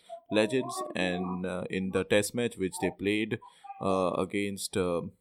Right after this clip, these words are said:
in the test match which they played against, uh, the other, i-, specifically against England, in which, uh, they all lost the match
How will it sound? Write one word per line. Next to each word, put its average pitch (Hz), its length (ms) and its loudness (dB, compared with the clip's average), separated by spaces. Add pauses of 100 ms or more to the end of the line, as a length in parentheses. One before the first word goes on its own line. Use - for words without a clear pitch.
(400)
in 202 140 -8
the 165 80 0
test 131 260 2
match 92 160 0
which 92 220 -2
they 90 80 2 (100)
played 90 220 2 (100)
against, 87 560 -2 (580)
uh, 87 340 -2
the 92 340 -2 (280)
other, 95 460 -2 (840)
i-, 147 140 2 (600)
specifically 110 580 0
against 92 360 -2
England, 104 360 -2
in 90 240 0
which, 90 280 -2
uh, 80 280 -2 (320)
they 92 280 0 (380)
all 127 240 4
lost 117 300 6
the 92 80 2
match 76 200 -2